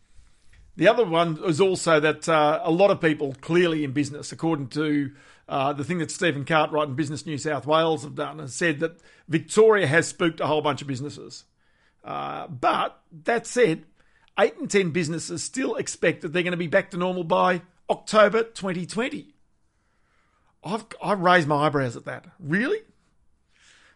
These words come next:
Well, I guess, you know, they're the ones who are looking at their actual bottom line, their balance sheets. But suggestions are the least likely to be back to normal by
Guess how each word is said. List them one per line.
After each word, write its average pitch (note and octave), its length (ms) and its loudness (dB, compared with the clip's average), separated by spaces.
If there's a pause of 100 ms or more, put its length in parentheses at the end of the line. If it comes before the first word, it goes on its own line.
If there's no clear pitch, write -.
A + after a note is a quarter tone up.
Well, G#3+ 220 -2
I G3 100 2
guess, - 360 0
you G3+ 120 -6
know, E3+ 160 0
they're G#3 220 4
the G#3 60 2
ones F3 240 0
who F3+ 120 -2
are F3 40 -2
looking F3+ 280 -2
at F3 120 -4
their D3+ 440 2 (460)
actual E3+ 320 2
bottom E3 300 2
line, E3+ 260 2
their D3+ 120 2
balance E3+ 340 0
sheets. - 440 -14 (880)
But E3+ 220 2
suggestions F3+ 600 2
are E3 140 6
the D#3 100 -4
least F3+ 300 -2
likely D3+ 300 0
to C#3+ 60 -6
be D3+ 120 -2
back D#3+ 460 -2
to E3 120 -2
normal E3 380 0
by D#3 420 2